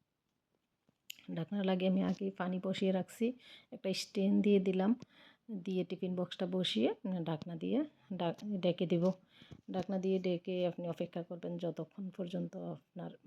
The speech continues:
মাছটা, আপনি মাঝে চেক করে নিতে পারেন। যখন মাছটা হয়ে যাবে, ঠিক সেম এইরকম কালার আসবে, মানে কাঁচা ভাব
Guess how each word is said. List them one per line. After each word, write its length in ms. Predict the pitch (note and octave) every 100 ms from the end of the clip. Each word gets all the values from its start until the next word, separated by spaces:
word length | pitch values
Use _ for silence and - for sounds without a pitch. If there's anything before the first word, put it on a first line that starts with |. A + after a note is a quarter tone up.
| - _ G#3
মাছটা, 340 | F3 - F#3+ F3+
আপনি 220 | F3 F#3 F3+ -
মাঝে 340 | G3+ F3+ F3+ F#3+ - - _ -
চেক 160 | - G#3
করে 140 | G#3 G#3
নিতে 220 | G#3 G3+
পারেন। 260 | G3 F#3+ G#3+ - - -
যখন 200 | _ - G3+
মাছটা 280 | F#3+ -
হয়ে 240 | F#3 G3 G3
যাবে, 180 | G3 G3
ঠিক 200 | G3 A3
সেম 380 | - - G#3+ G#3+ A3+
এইরকম 540 | B3 A3 G#3 G3+ G3+ G#3+ D4 _ _
কালার 300 | F#3 F3 F3+
আসবে, 320 | F3+ E3+ E3+ F3 _ _ - _
মানে 100 | F#3+ -
কাঁচা 260 | F#3+ F3+ F3
ভাব 160 | F3